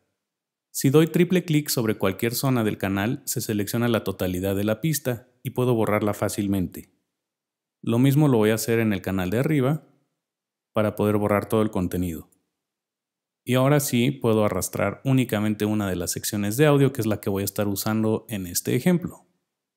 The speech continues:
También voy a aprovechar para cerrar las columnas laterales, esta de pistas y grupos se cierra con esta flecha que está en el borde inferior izquierdo,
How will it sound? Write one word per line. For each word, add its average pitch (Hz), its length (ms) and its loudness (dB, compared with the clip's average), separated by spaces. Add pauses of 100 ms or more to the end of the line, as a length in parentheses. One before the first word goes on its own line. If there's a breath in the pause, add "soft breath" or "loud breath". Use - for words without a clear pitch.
(200)
También 123 300 4
voy 151 140 6
a - 20 4
aprovechar 123 580 0
para 127 160 2
cerrar 110 340 -2
las 110 160 0
columnas 107 440 0
laterales, 101 720 -2
esta 151 240 0
de 123 100 0
pistas 131 480 -4
y 123 60 0
grupos 131 400 0
se 107 120 -4
cierra 107 400 -2
con 101 160 -4
esta - 200 -6
flecha 110 340 -4
que - 100 -10
está 107 480 -2
en 117 160 -2
el 104 120 0
borde 110 240 0
inferior 101 360 -2
izquierdo, 160 720 0